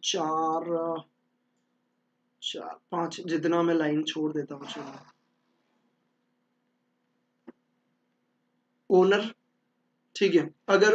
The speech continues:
owner हो जाएगा मतलब payment हो जाएगा। अगर payment होगा तो क्या होगा? हम किसकी book में कर रहे हैं? अनुराग की book में। अनुराग को पैसा मिलेगा? हाँ भैया मिलेगा। Cash and bank account debit to bills receivable। अब bills receivable को हटाना पड़ेगा, तो जर्नल entry क्या होगी बेटा? जर्नल entry अपनी हो जाएगी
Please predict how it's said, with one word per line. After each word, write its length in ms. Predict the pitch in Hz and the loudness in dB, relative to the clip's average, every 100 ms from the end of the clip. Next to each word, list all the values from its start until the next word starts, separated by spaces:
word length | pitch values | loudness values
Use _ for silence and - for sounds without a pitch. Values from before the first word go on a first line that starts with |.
| 226 | 8
owner 260 | 180 208 233 | 8 10 10
हो 120 | 214 | 10
जाएगा 280 | 214 208 226 254 | 10 8 4 0
मतलब 240 | 185 175 175 | 2 4 8
payment 340 | 196 196 220 214 | 8 8 8 8
हो 60 | |
जाएगा। 300 | 196 196 220 - - - - | 8 8 4 -4 -16 -12 0
अगर 220 | 240 262 254 | 10 10 10
payment 360 | 254 269 277 | 8 6 8
होगा 200 | 262 240 | 10 10
तो 120 | 247 254 | 10 10
क्या 140 | 240 | 10
होगा? 220 | 196 156 147 | 10 4 0
हम 160 | 196 220 | 2 2
किसकी 260 | 233 262 | 2 4
book 180 | 220 202 | 4 4
में 120 | 247 | 6
कर 120 | 240 | 10
रहे 80 | 240 | 10
हैं? 80 | 240 | 8
अनुराग 360 | 202 196 190 190 | 8 8 6 4
की 80 | 196 | 2
book 180 | 170 | 4
में। 100 | 170 180 | 2 2
अनुराग 400 | 196 214 214 226 | 4 6 8 6
को 100 | - | 6
पैसा 300 | 208 202 208 | 4 2 0
मिलेगा? 280 | 202 220 | 2 2
हाँ 180 | 202 185 | 0 0
भैया 180 | 170 170 | 2 2
मिलेगा। 340 | 160 151 151 147 - - - | 4 2 0 -4 -10 -10 6
Cash 240 | 226 220 | 8 8
and 180 | 247 226 | 6 8
bank 180 | 226 226 | 8 8
account 300 | 220 226 214 | 6 6 6
debit 260 | 208 208 - | 4 4 2
to 100 | 240 254 - 156 151 | -2 -2 -6 -10 -2
bills 300 | 202 220 - | 0 0 -2
receivable। 480 | 202 - 214 208 220 | -4 4 4 4 2
अब 120 | 220 175 | 0 8
bills 220 | 196 190 | 8 6
receivable 360 | 196 208 196 202 | 0 2 4 4
को 140 | 202 | 4
हटाना 300 | 180 180 190 | 4 4 4
पड़ेगा, 340 | 196 190 185 196 - - | 4 4 2 -2 -14 0
तो 100 | 180 | 4
जर्नल 300 | 180 190 208 | 6 6 6
entry 220 | 202 202 | 6 4
क्या 160 | 196 208 | 4 6
होगी 200 | 202 196 | 6 6
बेटा? 200 | 185 196 | 4 2
जर्नल 280 | 165 175 196 | 2 4 4
entry 220 | 196 196 | 6 6
अपनी 160 | 190 190 | 6 4
हो 140 | 175 | 2
जाएगी 360 | 165 160 165 | 4 2 2